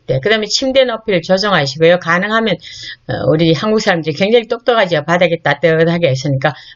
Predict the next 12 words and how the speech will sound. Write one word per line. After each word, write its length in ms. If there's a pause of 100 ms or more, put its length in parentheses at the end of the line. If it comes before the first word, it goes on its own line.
바닥에서 560
수면을 540
하시면 420 (240)
훨씬 300
더 80
안전합니다. 760
그 80
다음에 160
생활 320
습관을 380
바꾸셔야 460
되는데 440